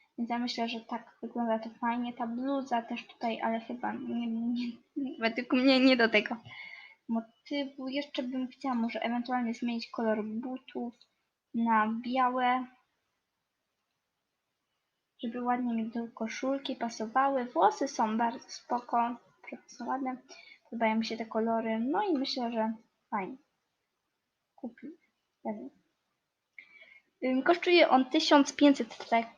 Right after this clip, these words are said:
starcoinsów i osiem diamentów. Przepraszam was, że się tak przejęzyczam, ale tak już mam przy wymowie tych starcoinsów. Okej, kupuję wszystko.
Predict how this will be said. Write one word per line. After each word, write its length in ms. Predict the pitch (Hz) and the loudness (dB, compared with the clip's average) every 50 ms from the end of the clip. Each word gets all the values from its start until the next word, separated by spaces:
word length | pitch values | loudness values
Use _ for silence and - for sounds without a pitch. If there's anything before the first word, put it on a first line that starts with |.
| _ | _
starcoinsów 920 | _ - - _ 254 247 247 - - 269 294 330 320 - 359 330 - - - | _ -20 -4 _ 0 0 0 2 4 6 6 6 6 6 2 2 2 -2 -4
i 180 | 254 - - | -4 0 4
osiem 360 | - 262 254 - 269 247 247 226 | 4 4 6 6 4 4 4 4
diamentów. 560 | 233 233 233 254 262 262 247 247 - 185 - | 6 6 8 8 8 8 6 4 0 -4 -4
Przepraszam 600 | - - - 226 226 - 240 254 247 - 247 226 | -4 -2 -2 -2 0 2 2 2 4 4 2 4
was, 220 | 226 233 240 240 254 | 4 4 2 2 0
że 100 | 226 226 | -2 -2
się 200 | - - 233 226 | 0 0 -2 -2
tak 280 | - 233 226 - - | -2 -6 -6 -6 -12
przejęzyczam, 840 | - - - - 254 233 226 226 220 - 247 247 - - - 226 220 | -12 -8 -2 0 2 2 2 2 2 0 -2 -2 -2 -2 2 4 6
ale 160 | 226 220 220 | 6 6 4
tak 240 | 220 - 285 277 - | 2 0 -2 0 0
już 140 | 269 254 254 | 0 2 6
mam 260 | 254 262 269 262 262 - - - - - - - - - - | 8 8 8 8 6 2 -2 -8 -8 -10 -10 -12 -12 -8 -4
przy 180 | - - 247 233 | -2 -2 0 0
wymowie 520 | 226 226 226 233 233 233 233 240 233 226 | 0 0 0 0 0 -2 -2 -2 -6 -8
tych 200 | 233 - - - | -8 -10 -16 -14
starcoinsów. 580 | - - 226 220 - - 220 220 220 254 - - | -8 -8 -10 -10 -8 -10 -10 -10 -10 -10 -10 -10
Okej, 240 | 311 - 226 220 220 | -8 -6 -8 -10 -10
kupuję 360 | _ 226 _ - 214 208 214 | _ -20 _ -8 -6 -6 -6
wszystko. 460 | 214 - - 240 - _ _ 240 240 | -8 -10 -12 -12 -16 _ _ -2 -2